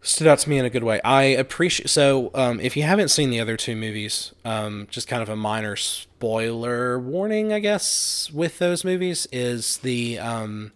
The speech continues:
they're very much a, they feel like a Bond movie,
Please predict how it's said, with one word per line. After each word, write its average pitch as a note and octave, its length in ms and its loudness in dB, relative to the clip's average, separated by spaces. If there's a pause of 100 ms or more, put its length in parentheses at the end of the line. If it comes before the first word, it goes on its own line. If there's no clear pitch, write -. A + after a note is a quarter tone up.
(300)
they're B2+ 720 2
very C3+ 460 0
much C3 400 0
a, A2+ 360 -2
they B2 160 -2
feel F#3 460 2
like A#2+ 180 0
a A#2 60 -2
Bond A2 540 -4
movie, F#2 340 -14